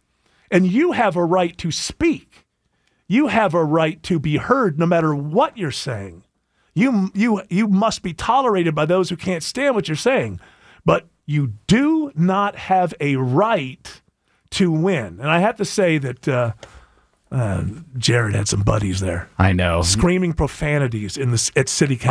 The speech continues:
Speaker 2: I'll
Speaker 1: Council.
Speaker 2: grab some of the audio in the next commercial break
Speaker 1: By the
Speaker 2: of,
Speaker 1: way,
Speaker 2: of
Speaker 1: did,
Speaker 2: them.
Speaker 1: see, if you're screaming profanities at City Hall, you know you're not interested in persuading anybody.
Speaker 2: <laughs>
Speaker 1: Once you start screaming profanities at City Hall, it becomes obvious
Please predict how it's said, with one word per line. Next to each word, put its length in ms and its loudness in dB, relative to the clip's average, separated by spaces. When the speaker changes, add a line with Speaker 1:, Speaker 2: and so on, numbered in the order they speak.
Speaker 2:
I'll 60 0
Speaker 1:
Council. 160 2
Speaker 2:
grab 240 2
some 120 -4
of 80 -2
the 80 2
audio 320 2
in 80 0
the 60 2
next 260 0
commercial 340 -2
break 140 2
Speaker 1:
By 40 2
the 100 4
Speaker 2:
of, 40 4
Speaker 1:
way, 160 2
Speaker 2:
of 100 -2
Speaker 1:
did, 100 2
Speaker 2:
them. 100 0
Speaker 1:
see, 100 0
if 80 2
you're 120 2
screaming 420 0
profanities 640 0
at 60 -8
City 320 0
Hall, 500 2
you 480 2
know 640 2
you're 460 2
not 340 2
interested 560 0
in 160 0
persuading 720 2
anybody. 680 0
Speaker 2:
<laughs> 240 -20
Speaker 1:
Once 240 2
you 120 2
start 260 2
screaming 320 0
profanities 800 0
at 200 2
City 220 -2
Hall, 220 2
it 60 -4
becomes 340 0
obvious 500 0